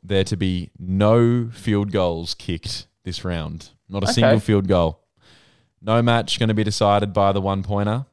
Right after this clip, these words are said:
Speaker 1: It'll be, yeah, a very, a very <laughs> uneventful <laughs> week of footy. <laughs> No, but, you know, yeah, no
Speaker 2: I,
Speaker 1: field
Speaker 2: I
Speaker 1: goals.
Speaker 2: see what you mean.
Speaker 1: That's
Speaker 2: That's
Speaker 1: what
Speaker 2: a
Speaker 1: I'm
Speaker 2: good
Speaker 1: going.
Speaker 2: prediction. What if there's an attempt? No, there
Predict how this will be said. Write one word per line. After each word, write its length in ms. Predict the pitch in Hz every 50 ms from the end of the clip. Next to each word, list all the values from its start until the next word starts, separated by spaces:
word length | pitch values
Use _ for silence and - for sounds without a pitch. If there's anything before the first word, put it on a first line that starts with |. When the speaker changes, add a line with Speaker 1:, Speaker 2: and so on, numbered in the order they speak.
| _ -
Speaker 1:
It'll 220 | 92 95 95 92
be, 480 | 85 92 90 92 92 92 90 90 90 95 110 - _ _ _ _ _ _
yeah, 200 | - 101 98 78 - _ _ -
a 20 |
very, 360 | 95 101 98 98 95 95 87 _ _ _ _ _ _ _ _ _ _ _ _ _ _ _ _
a 40 | -
very 260 | 104 107 107 107 104 - - -
<laughs> 140 | - - -
uneventful 680 | 120 123 117 117 117 127 110 104 113 - - 123 135 - - - -
<laughs> 140 | - - -
week 220 | 180 165 - -
of 80 | 165 -
footy. 520 | - - 156 - - 180 - - - - - - 247
<laughs> 160 | 247 208 -
No, 300 | 131 135 131 123 110 92 80 156 202 208 - - -
but, 340 | - 110 98 - - _ _ _ -
you 100 | 123 117
know, 200 | 101 92 107 104 101 _ _
yeah, 200 | - 113 104 85 85 - -
no 120 | 117 123
Speaker 2:
I, 100 | 165 170
Speaker 1:
field 100 | 180 185 185
Speaker 2:
I 80 | 175
Speaker 1:
goals. 120 | 170 - -
Speaker 2:
see 60 | 214
what 100 | 196 175
you 100 | 160 156
mean. 280 | 139 135 127 120 123 - _ _ _ _ _ _
Speaker 1:
That's 140 | - 98 -
Speaker 2:
That's 120 | - - 190
Speaker 1:
what 20 |
Speaker 2:
a 20 |
Speaker 1:
I'm 40 | 196
Speaker 2:
good 60 | 196 233
Speaker 1:
going. 100 | 214 170
Speaker 2:
prediction. 600 | 208 196 202 190 196 - - 202 202 196 185 _ _ _ _ _ _ -
What 180 | - 185 220
if 60 | 226 220
there's 200 | 220 214 202 185
an 80 | 190 180
attempt? 640 | 156 - - - 180 156 120 - _ _ - - - _ _ _ _ _ _ _ _ _ _
No, 280 | - - 156 147 151 151
there 120 | 156 -